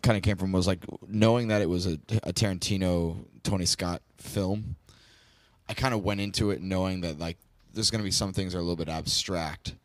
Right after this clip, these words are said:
So, like, for me, I was, like, willing to be open about the fact that the music was a little bizarre for what was happening in the movie. Like, I, I was, I was like, "Okay, you know, this is a Tarantino film.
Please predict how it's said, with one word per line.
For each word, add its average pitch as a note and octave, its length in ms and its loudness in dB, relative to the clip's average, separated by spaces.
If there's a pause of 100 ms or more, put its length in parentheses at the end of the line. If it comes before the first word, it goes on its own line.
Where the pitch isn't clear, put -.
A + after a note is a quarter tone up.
(200)
So, - 160 -2
like, F2+ 320 -2 (140)
for G#2 160 0
me, G2+ 320 4
I F2+ 80 4
was, F2 160 2
like, F2 220 0
willing F2+ 340 2
to - 140 -2
be E2+ 200 2
open E2 300 2
about D2+ 300 -2
the - 60 -8
fact E2 240 -4
that F2 100 -4
the E2+ 80 -4
music E2 340 2
was D#2+ 140 2
a - 20 -2
little D#2 220 0
bizarre D#2+ 600 0 (220)
for D2 540 -2 (680)
what E2+ 140 6
was C#2 140 2
happening E2+ 400 0
in D2+ 60 0
the D2+ 80 0
movie. F2 480 2
Like, E2+ 180 -2
I, F2 180 0
I D#2 60 0
was, E2 260 2 (140)
I - 40 2
was F2 100 2
like, F2+ 100 0
"Okay, - 160 -8 (120)
you G#2 40 -4
know, G2+ 120 -2
this F#2 100 4
is F2+ 120 0
a F2 40 -4
Tarantino E2 480 -2
film. D2 260 -6